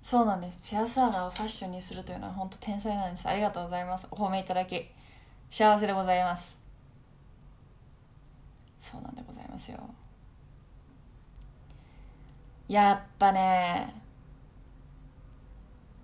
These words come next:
いいよね。ピアス穴って、何がいいかわかんないんだけど、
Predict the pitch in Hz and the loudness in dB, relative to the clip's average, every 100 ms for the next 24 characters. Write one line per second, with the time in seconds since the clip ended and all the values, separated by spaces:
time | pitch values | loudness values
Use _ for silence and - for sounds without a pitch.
0 | - - 254 330 294 175 156 - - - | -12 2 4 6 6 4 2 -4 -8 -14
1 | - - - - - - - - - - | -18 -18 -20 -20 -20 -18 -20 -20 -20 -16
2 | - 233 233 - 226 233 226 - - - | -2 0 0 -2 -2 -2 -2 -4 -16 -20
3 | - - 202 202 - - 185 - - - | -14 -6 -4 -4 -6 -6 -4 -4 -10 -16
4 | - - - - - - - - - - | -18 -20 -20 -20 -20 -20 -20 -20 -20 -20
5 | - - - - - - - 240 254 196 | -20 -20 -20 -20 -20 -20 -2 2 2 0
6 | 185 - 190 208 190 196 196 - | -4 -8 -8 -6 -6 -8 -8 -8